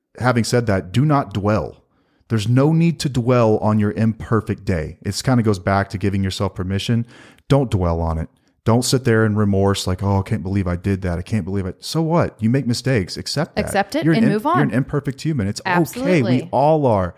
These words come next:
Speaker 2: It's not
Speaker 1: There's no
Speaker 2: negative
Speaker 1: one,
Speaker 2: to make a
Speaker 1: right.
Speaker 2: mistake.
Speaker 1: No one walking amongst us is perfect.
Speaker 2: No.
Speaker 1: Nobody.
Speaker 2: Nope.
Speaker 1: It's okay if you're not too.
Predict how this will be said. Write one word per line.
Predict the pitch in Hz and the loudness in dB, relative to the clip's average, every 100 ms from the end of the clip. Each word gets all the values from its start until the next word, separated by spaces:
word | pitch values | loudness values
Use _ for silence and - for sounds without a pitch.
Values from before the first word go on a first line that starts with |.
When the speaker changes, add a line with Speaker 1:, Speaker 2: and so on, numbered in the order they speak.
| - | -18
Speaker 2:
It's | - | -6
not | 214 226 | -2 0
Speaker 1:
There's | |
no | 214 220 | 2 2
Speaker 2:
negative | - - | 4 4
Speaker 1:
one, | 131 | 2
Speaker 2:
to | 208 | 0
make | 190 190 | -4 -2
a | |
Speaker 1:
right. | 180 | -2
Speaker 2:
mistake. | 151 185 160 - _ | 0 -4 -8 -14 _
Speaker 1:
No | 143 | 0
one | 180 165 | 2 4
walking | 139 143 143 | 2 2 0
amongst | 120 117 120 - _ _ | 2 0 -2 -8 _ _
us | 107 101 98 | -2 0 -4
is | |
perfect. | - - 95 - - _ - | -6 -4 -4 -4 -14 _ -6
Speaker 2:
No. | 101 | -2
Speaker 1:
Nobody. | 107 110 110 90 76 60 _ - | 2 4 2 0 -6 -12 _ -12
Speaker 2:
Nope. | 147 - | -12 -12
Speaker 1:
It's | - | -4
okay | 117 - 135 123 | -4 -2 0 0
if | - | 0
you're | 104 | -2
not | 98 95 | 0 -4
too. | - 73 | -8 -10